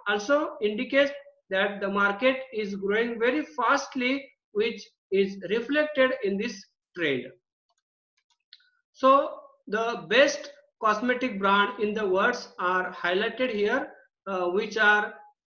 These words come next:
mac, L'Oreal, L L eighteen, Revlon, Lakme. So these are some of the cosmetic brands which are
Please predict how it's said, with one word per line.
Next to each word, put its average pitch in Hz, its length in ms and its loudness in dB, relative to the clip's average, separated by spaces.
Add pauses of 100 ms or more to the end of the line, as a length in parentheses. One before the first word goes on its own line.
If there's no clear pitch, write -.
(160)
mac, 185 520 2 (480)
L'Oreal, 208 600 2 (520)
L 180 140 0
L 190 120 0 (140)
eighteen, 190 500 0 (320)
Revlon, 220 580 -2 (300)
Lakme. 233 680 -2 (260)
So 285 80 -10
these 277 180 -2
are 285 180 4
some 262 200 -2
of 254 160 0
the 262 80 0
cosmetic 214 640 -4
brands 196 460 -2
which 220 200 -10
are 240 240 0